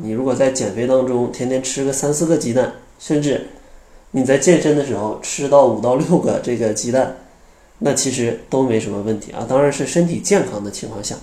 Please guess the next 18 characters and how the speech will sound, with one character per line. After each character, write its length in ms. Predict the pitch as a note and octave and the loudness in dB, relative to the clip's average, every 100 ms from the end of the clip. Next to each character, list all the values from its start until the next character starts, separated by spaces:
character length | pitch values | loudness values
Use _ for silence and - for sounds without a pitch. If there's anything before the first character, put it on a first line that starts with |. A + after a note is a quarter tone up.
| - - - - - - - - - - - - - - | -18 -20 -20 -20 -20 -20 -20 -20 -20 -20 -20 -20 -20 -18
说 220 | - F#3+ F#3+ | 0 4 6
了 100 | F#3 | 6
这 80 | |
么 100 | F#3+ | 4
多 320 | C#3 D#3 D#3 - | 4 4 2 -4
啊， 200 | A#2 G#2 | -6 -6
鸡 240 | - - C3 | -6 -4 2
蛋 200 | C3 A#2+ | 2 2
的 60 | |
好 280 | A2+ - G#2 | -2 -4 0
啊， 200 | A2+ B2+ | 4 4
还 200 | B2 B2+ | 2 0
有 100 | A2 | -2
一 100 | G#2 | -2
些 220 | A2 A2+ A#2 | -4 -4 -4
误 160 | C#3 | -2
区 260 | A#2+ - C3 | -4 0 2
啊， 220 | B2 - | 2 0